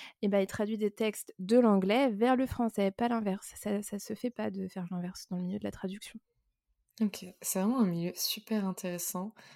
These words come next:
Speaker 1: Ouais.
Speaker 2: euh, la, la traduction. Donc, euh, j'aimerais bien avoir
Speaker 1: C'est
Speaker 2: un traducteur un jour sur le podcast, donc si Max, euh, passe par là, et, n'hésite pas à lui <laughs> dire.
Speaker 1: Je lui dirai. Après, il traduit pas, il est pas traducteur littéraire.
Speaker 2: Ah.
Speaker 1: Il est traducteur technique.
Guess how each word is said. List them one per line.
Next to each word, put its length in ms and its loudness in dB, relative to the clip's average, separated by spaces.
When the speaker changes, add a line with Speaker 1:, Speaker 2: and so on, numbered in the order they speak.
Speaker 1:
Ouais. 240 -2
Speaker 2:
euh, 60 -14
la, 60 -6
la 80 -8
traduction. 520 -10
Donc, 480 -10
euh, 220 -10
j'aimerais 220 -4
bien 120 2
avoir 220 0
Speaker 1:
C'est 20 2
Speaker 2:
un 40 -2
traducteur 600 -2
un 60 -2
jour 120 -2
sur 160 -4
le 60 -10
podcast, 420 -2
donc 240 -8
si 240 0
Max, 400 -2
euh, 220 -4
passe 320 -4
par 200 0
là, 320 0
et, 140 -2
n'hésite 500 4
pas 80 8
à 60 8
lui 200 10
<laughs> 20 8
dire. 380 4
Speaker 1:
Je 140 -2
lui 160 -4
dirai. 260 -2
Après, 240 2
il 80 -10
traduit 400 -2
pas, 380 2
il 100 0
est 60 0
pas 100 -2
traducteur 460 -4
littéraire. 500 -4
Speaker 2:
Ah. 540 0
Speaker 1:
Il 100 -2
est 80 4
traducteur 500 2
technique. 760 0